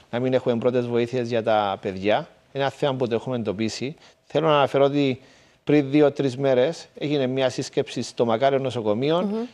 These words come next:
Speaker 1: και στο Γενικό Νοσοκομείο Λευκωσίας για να δούμε αν θα το κάνουμε στο Μακάριο, αν θα το κάνουμε στο Γενικό Νοσοκομείο Λευκωσίας. Ε, εγώ ζήτησα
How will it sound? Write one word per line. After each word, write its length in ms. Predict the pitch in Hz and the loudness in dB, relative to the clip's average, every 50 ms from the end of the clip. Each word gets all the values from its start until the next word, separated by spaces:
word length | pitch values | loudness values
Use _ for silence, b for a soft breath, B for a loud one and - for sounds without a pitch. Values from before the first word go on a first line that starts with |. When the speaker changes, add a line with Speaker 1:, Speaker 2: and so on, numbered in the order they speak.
| _ | _
Speaker 1:
και 120 | _ - 160 | _ -2 -2
στο 160 | - - 170 | 0 0 2
Γενικό 340 | 151 151 139 131 131 - 143 | 2 2 2 0 0 -2 0
Νοσοκομείο 440 | 143 143 127 143 123 127 127 135 135 | -2 0 -2 0 -2 0 0 0 0
Λευκωσίας 640 | 135 135 - - - 113 107 - 131 123 127 147 139 | 0 0 -2 -2 -4 -4 -4 -2 0 0 0 0 2
για 100 | 165 151 | 0 0
να 100 | 131 127 | 2 2
δούμε 280 | 143 151 147 143 135 - | 2 2 0 0 -2 -2
αν 140 | - 143 151 | 0 0 0
θα 180 | - - - 156 | 2 2 0 0
το 100 | 143 131 | 2 2
κάνουμε 260 | 147 147 147 143 131 | 2 2 2 0 -4
στο 180 | - - 139 | -4 -2 0
Μακάριο, 320 | 123 113 113 131 143 156 151 | 0 2 4 4 4 4 2
αν 60 | 147 | 0
θα 80 | - - | 0 -2
το 80 | 156 | -4
κάνουμε 180 | 127 139 143 143 | -2 -2 -2 -2
στο 160 | - - 156 | -4 -4 -4
Γενικό 280 | 151 135 117 117 135 135 | -2 -2 -2 -2 -2 -2
Νοσοκομείο 420 | 139 127 123 135 123 120 123 123 | -4 -4 -4 -4 -4 -2 -2 0
Λευκωσίας. 680 | 123 123 120 - - 95 - - 101 85 - - - - b b b b b b b b b b b b _ | 0 -2 -2 -2 -6 -6 -6 -4 -8 -10 -10 -12 -16 -20 b b b b b b b b b b b b _
Ε, 220 | - 123 127 127 | 0 2 4 4
εγώ 360 | 127 123 - 135 131 147 165 | 2 2 2 2 4 6 4
ζήτησα 720 | 156 139 151 165 156 160 151 - - 143 131 120 107 - | 4 4 2 4 4 2 2 2 4 4 4 4 2 0